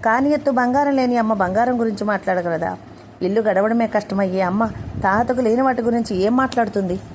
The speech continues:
సన్నగా జీవం లేని ఒక నవ్వు నవ్వేది. అనుక్షణం అవమానం భరిస్తూ రెండవ రోజే మమ్మల్ని తీసుకుని మా ఇంటికి వచ్చేసేది. మేం వెళ్ళిపోతామన్నప్పుడు మా తాతగారు అమ్మ తల నిమిరి పది రూపాయలు చేతిలో పెట్టేవారు.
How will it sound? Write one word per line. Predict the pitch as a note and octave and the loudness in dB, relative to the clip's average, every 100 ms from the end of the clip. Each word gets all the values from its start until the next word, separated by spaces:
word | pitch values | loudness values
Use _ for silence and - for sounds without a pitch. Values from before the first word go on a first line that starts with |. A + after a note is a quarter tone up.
| - - - | -18 -10 -4
సన్నగా | G#3 G3+ F#3 F#3+ | 0 0 0 0
జీవం | F3 E3+ F3+ A3+ | 0 -2 0 0
లేని | A3 | 0
ఒక | G3+ F#3 | -2 -2
నవ్వు | E3 D3 F3+ | -2 -2 -2
నవ్వేది. | F#3+ D#3+ D#3 - - - - - | -2 -2 -4 -6 -14 -16 -18 -4
అనుక్షణం | F#3+ B3+ C#4 C4+ B3+ | 0 0 0 0 2
అవమానం | G#3+ G3 C4 C4 | 2 2 2 0
భరిస్తూ | F#3 G3 - G3 E3+ F3 - - | 0 -2 0 -2 -2 -4 -14 -6
రెండవ | E3 E3 G#3 | -2 0 2
రోజే | A#3+ B3 A#3+ | 2 2 2
మమ్మల్ని | A3 G3+ F#3 | 2 0 -2
తీసుకుని | F3 E3 - G#3+ | -4 -6 -4 -2
మా | G3+ E3+ | 0 0
ఇంటికి | D3+ D3+ F#3+ | 0 -2 -4
వచ్చేసేది. | D#3+ - D#3+ D3 D3 - - - - - | -6 -4 -6 -6 -8 -12 -20 -20 -20 -6
మేం | G#3+ C4+ | 0 2
వెళ్ళిపోతామన్నప్పుడు | A#3+ G#3+ A#3 C4+ C4+ B3 A#3+ B3 A3 F#3+ | 2 0 2 2 2 2 2 0 0 0
మా | G3+ G#3 | 0 0
తాతగారు | F#3 E3 F3+ A#3+ G3+ D#3+ G3 - - - - - - - - - | 0 0 0 0 0 -2 -8 -16 -20 -18 -18 -14 -16 -16 -18 -10
అమ్మ | D#3 F#3 | -6 -2
తల | A3+ A#3 A3 | 0 0 0
నిమిరి | G3+ G3 A3+ - - - | 0 0 -2 -6 -20 -4
పది | A#3 A#3 | 0 2
రూపాయలు | A3 F3 B3 A#3+ F#3+ | 0 2 0 0 -2
చేతిలో | F3 G#3+ | 0 -2
పెట్టేవారు. | G3+ D#3+ D#3+ D3 C#3+ | -2 -4 0 -2 -2